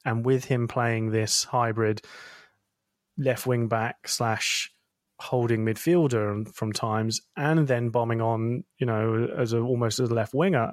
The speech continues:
at points, what he is doing, how he is doing it, and the calmness that he's bringing is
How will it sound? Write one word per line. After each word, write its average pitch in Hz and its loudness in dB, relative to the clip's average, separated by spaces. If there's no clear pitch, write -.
at - -4
points, 117 -4
what 175 2
he 156 2
is 131 2
doing, 120 2
how 147 0
he 127 2
is 117 0
doing 113 2
it, 113 -2
and 123 0
the 117 0
calmness 123 -2
that 139 -4
he's 127 -2
bringing 107 -2
is 107 -2